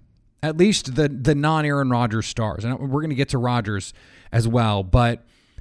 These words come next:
Aaron Jones, thirteen carries, ninety-three yards, three touchdowns, averaged over seven yards a carry. Jamal Williams, thirteen carries, sixty-three yards, almost five yards a carry on the ground overall.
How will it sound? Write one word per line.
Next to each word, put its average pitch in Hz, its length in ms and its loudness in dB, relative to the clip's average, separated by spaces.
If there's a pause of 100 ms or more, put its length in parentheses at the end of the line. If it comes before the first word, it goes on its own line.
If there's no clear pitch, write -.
(200)
Aaron 165 260 0
Jones, 143 320 2
thirteen 160 400 0
carries, 131 380 2
ninety-three 143 540 0
yards, 123 360 0
three 151 420 0
touchdowns, 113 600 -2
averaged 127 460 -4
over 120 260 -2
seven 127 420 -2
yards 107 600 -2
a 120 100 -4
carry. 110 360 -2
Jamal 151 340 0
Williams, 160 300 0
thirteen 160 320 0
carries, 165 320 0
sixty-three 190 580 0
yards, 131 420 -2 (500)
almost 156 400 0
five 185 280 2
yards 117 320 2
a 123 80 -2
carry 110 320 0
on 175 220 -2
the 180 60 0
ground 160 340 0
overall. 151 680 0